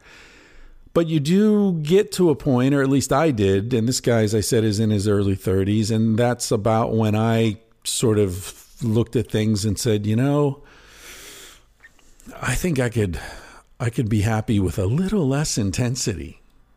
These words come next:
Uh, I could be happy with something that's a little less exhausting, that takes, you know, you have so much energy in your twenties that it, you don't think about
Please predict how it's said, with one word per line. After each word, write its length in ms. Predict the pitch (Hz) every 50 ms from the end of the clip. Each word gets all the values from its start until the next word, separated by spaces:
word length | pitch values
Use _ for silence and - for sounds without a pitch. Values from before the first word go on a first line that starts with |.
| _ _ _
Uh, 480 | 135 110 101 95 95 95 92 92 101 -
I 140 | - 117 135
could 160 | - 170 160
be 120 | 165 151 135
happy 400 | 131 120 120 120 - 131 117 110
with 160 | 104 101 -
something 460 | - 113 101 104 - - 101 98 98
that's 460 | 98 95 90 - - - - - - - - - - - - - - -
a 140 | - 117 113
little 380 | 113 117 127 143 156 151 131
less 260 | 123 123 135 127 - 131
exhausting, 920 | 107 92 92 110 107 113 123 120 - - - 98 95 95 98 98 117 131
that 180 | 117 113 107 -
takes, 600 | - 120 123 113 110 - - - - - - - - _ _ _ _ _ _ _ _ _ _ _ _ _ _ _ _ _ _ _ _ _ _ _ _ _ _ _ _ _ _ _ _ _ _
you 120 | - 139 160
know, 80 | 180
you 140 | 180 170 170
have 200 | 170 196 214 196
so 160 | - - 233
much 240 | 220 214 202 - -
energy 520 | 147 160 170 165 147 117 110 110 104 104
in 100 | 101 104
your 100 | 104 101
twenties 460 | 90 - 139 120 113 113 107 104 98 98
that 140 | 110 101
it, 240 | 107 101 87 - -
you 140 | 156 120 113
don't 220 | 127 147 190 -
think 360 | - - - - 151 151 - 156
about 580 | 131 117 123 117 117 113 113 113 135 - -